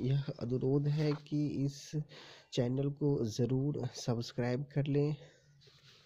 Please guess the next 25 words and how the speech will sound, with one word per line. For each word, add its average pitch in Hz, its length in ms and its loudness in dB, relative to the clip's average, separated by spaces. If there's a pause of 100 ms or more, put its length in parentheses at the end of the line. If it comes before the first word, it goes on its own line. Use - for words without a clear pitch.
(1200)
और 131 320 2
बेल 120 360 0
के 143 240 -2
आइकन 131 420 0
को 143 160 -2
दबा 123 300 0
दें 143 420 0
ताकि 120 480 -4
आने 123 360 2
वाले 135 320 0
वक्त 135 360 -4
में 131 260 0
इस 131 300 -4
फिल्म 131 460 -2
की 135 420 -2 (360)
जो 135 240 2
जानकारी 117 640 0
है 131 300 4
वह 131 300 0
आपको 131 720 -2
मिल 117 280 2
सके। 92 420 -6 (580)
अगर 113 200 -2
दोस्तों 120 720 -2
हम 131 240 0